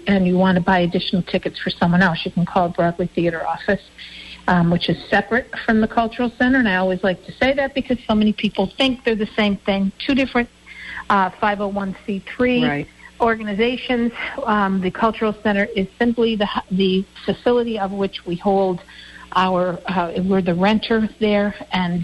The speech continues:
Speaker 1: that's where we hold our, put the plays are, um, actually put on there. But we are two separate organizations, although we're very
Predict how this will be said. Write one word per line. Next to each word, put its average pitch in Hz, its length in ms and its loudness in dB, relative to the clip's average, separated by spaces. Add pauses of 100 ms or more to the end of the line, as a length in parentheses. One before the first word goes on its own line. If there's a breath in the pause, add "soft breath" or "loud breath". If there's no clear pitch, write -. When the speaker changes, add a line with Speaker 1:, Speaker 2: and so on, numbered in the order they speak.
Speaker 1:
that's 185 280 -2
where 175 100 0
we 165 120 0
hold 165 260 2
our, 160 220 0 (260)
put - 160 -4
the - 80 -12
plays 160 340 0 (200)
are, 160 340 0
um, 156 320 -2
actually 165 500 -2 (380 loud breath)
put 196 160 2
on 160 240 0
there. - 220 -10 (480 loud breath)
But 185 200 -2
we 180 180 -2
are 180 100 0
two 196 240 -2 (100)
separate 175 400 0
organizations, 160 960 0
although 240 400 2
we're 220 120 0
very 190 300 -2